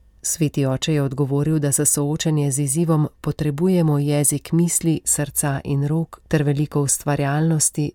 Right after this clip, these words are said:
saj je vsak izmed nas poezija. Ideologija krči možgane, zmanjšuje srce in hromi roke. Izogibajte se ideologijam in si prizadevajte za enakost pri dostopu do tehnologij.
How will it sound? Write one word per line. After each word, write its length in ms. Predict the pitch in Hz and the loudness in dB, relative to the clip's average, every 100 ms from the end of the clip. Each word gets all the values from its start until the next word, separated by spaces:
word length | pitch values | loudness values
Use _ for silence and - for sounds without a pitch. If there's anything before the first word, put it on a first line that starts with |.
| - | -6
saj 220 | - 151 | -2 -2
je 80 | 139 | -2
vsak 400 | 139 170 170 165 | -2 -2 -2 -2
izmed 320 | 143 143 127 | -2 -2 -2
nas 340 | 135 151 - | -2 0 -2
poezija. 760 | - 143 139 127 139 139 127 120 - - - - - | -2 -2 -2 -2 -4 -4 -4 -10 -16 -20 -20 -18 -2
Ideologija 720 | 165 147 143 143 135 151 139 | 0 2 2 2 0 0 0
krči 440 | - 143 - 151 | -2 -2 -2 0
možgane, 680 | 139 135 139 147 156 156 147 - | 0 -2 -2 0 2 2 0 -2
zmanjšuje 680 | - 147 143 131 185 180 151 | -2 0 0 -2 0 2 2
srce 580 | - 143 139 - 175 - | 0 -4 -2 0 0 0
in 160 | 156 143 | 0 0
hromi 440 | - 151 156 165 | 0 0 2 4
roke. 480 | 143 135 - 127 123 - _ _ _ _ - | 2 0 -4 -8 -8 -12 _ _ _ _ -2
Izogibajte 640 | 143 151 160 165 156 147 | 0 2 0 0 0 0
se 160 | - 151 | -2 -2
ideologijam 880 | 151 139 139 135 139 143 165 143 139 | -2 -2 0 0 0 0 0 0 0
in 120 | 151 | 0
si 160 | 143 151 | 0 0
prizadevajte 840 | - 147 143 135 170 175 165 160 | -2 -2 0 0 0 0 0 -2
za 140 | 143 - | -2 -2
enakost 680 | 143 139 151 - 160 - - | -2 -2 -2 -2 -2 -4 -4
pri 140 | 160 | -2
dostopu 540 | 147 143 - 147 143 165 | 0 0 0 0 0 0
do 140 | 147 | 0
tehnologij. 800 | 139 131 - 139 135 135 139 123 | 0 -2 0 0 0 0 -2 -2